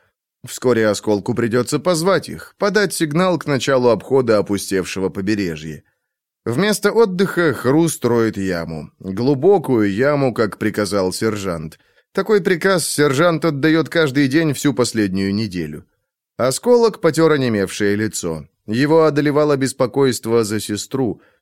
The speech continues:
Син, та, которую он знал, пропала, и нет никаких признаков возвращения. Она нашла силу, в глазах плещется какая-то алчность,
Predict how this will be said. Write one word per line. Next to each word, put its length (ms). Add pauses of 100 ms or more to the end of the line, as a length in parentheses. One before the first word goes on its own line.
Син, 680
та, 160
которую 500
он 260
знал, 400
пропала, 640 (240)
и 140
нет 280
никаких 480
признаков 540
возвращения. 920 (340)
Она 240
нашла 380
силу, 640
в 160
глазах 560
плещется 560
какая-то 520
алчность, 840